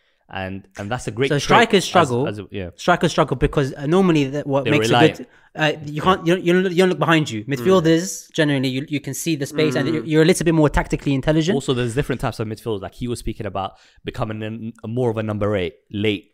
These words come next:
Speaker 2: He
Speaker 1: late
Speaker 2: seems
Speaker 1: into the
Speaker 2: like
Speaker 1: box.
Speaker 2: Lampard.
Speaker 1: Huh? No, but that's what he's trying to
Speaker 2: Oh,
Speaker 1: mold
Speaker 2: yeah, yeah,
Speaker 1: himself.
Speaker 2: yeah, yeah.
Speaker 1: So as in with a midfielder, you could say, "Today I'm a number four. I wanna be more of a number eight next year," so he could advance his ability to come into the box
Speaker 2: Yeah, yeah,
Speaker 1: late.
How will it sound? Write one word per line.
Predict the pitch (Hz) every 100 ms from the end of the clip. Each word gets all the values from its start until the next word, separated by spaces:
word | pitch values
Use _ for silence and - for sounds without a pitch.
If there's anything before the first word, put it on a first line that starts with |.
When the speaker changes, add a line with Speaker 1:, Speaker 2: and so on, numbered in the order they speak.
| -
Speaker 2:
He | 175
Speaker 1:
late |
Speaker 2:
seems | 208 247
Speaker 1:
into | -
the | 143
Speaker 2:
like | 254
Speaker 1:
box. | 247
Speaker 2:
Lampard. | 120 110
Speaker 1:
Huh? | 117 151 - _ _
No, | - 135
but |
that's | 131 135
what | 135
he's | 123
trying | 175 185
to |
Speaker 2:
Oh, | 175
Speaker 1:
mold | 160
Speaker 2:
yeah, | 165
yeah, |
Speaker 1:
himself. | 156 135 127 -
Speaker 2:
yeah, | 131
yeah. |
Speaker 1:
So | 113
as | 87 113 117
in | 127 127
with | 139
a |
midfielder, | 131 143 - 139 104 95
you | 95
could | 110
say, | - 123 113
"Today | 110 - 123 113 123
I'm | 110
a | 110
number | 104 101
four. | - 127 92 87 - - - -
I | 113
wanna | 110 110 104
be | 104 107
more | 107 113
of | 104
a |
number | 107 104 101 113
eight | 98 90 _ _
next | 113 113 - -
year," | 107 76
so | - 101
he | 104
could | - 104
advance | 98 113 117 - -
his | 104 90
ability | 92 107 110 95
to | -
come | - 117
into | 104 110
the | 98
box | 98
Speaker 2:
Yeah, | 127 127
yeah, |
Speaker 1:
late. | 101 87